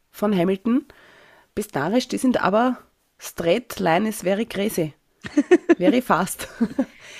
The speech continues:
Speaker 2: Very
Speaker 1: Ja,
Speaker 2: fast.
Speaker 1: wenn man, wenn man bedenkt eigentlich, das habe ich mir nämlich auch noch mal notiert, weil ich's vergessen hatte, verdrängt hatte, von beide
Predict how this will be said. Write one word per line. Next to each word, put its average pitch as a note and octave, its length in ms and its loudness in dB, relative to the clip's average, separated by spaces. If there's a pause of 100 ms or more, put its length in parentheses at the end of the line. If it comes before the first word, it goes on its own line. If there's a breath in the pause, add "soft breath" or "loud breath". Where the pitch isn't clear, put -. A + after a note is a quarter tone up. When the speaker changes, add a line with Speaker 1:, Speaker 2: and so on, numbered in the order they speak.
Speaker 2:
Very G#3 140 -2
Speaker 1:
Ja, A3 60 4
Speaker 2:
fast. F#3 220 -6
Speaker 1:
wenn A3+ 140 6
man, D4+ 100 4 (280)
wenn G3 220 4
man D4 120 2
bedenkt - 760 -2
eigentlich, G3 640 0
das - 180 -4
habe G#3 180 2
ich B3+ 80 -2
mir A#3+ 60 -2
nämlich A3+ 260 -2
auch - 120 -4
noch C4 160 -2
mal G3+ 140 0
notiert, G#3 500 -4
weil F3+ 140 -2
ich's - 180 -8 (160)
vergessen - 600 -4
hatte, D#3 340 -2 (600 loud breath)
verdrängt - 520 0
hatte, E3+ 260 -2 (540 soft breath)
von A#3+ 500 4 (440 soft breath)
beide C#4 580 2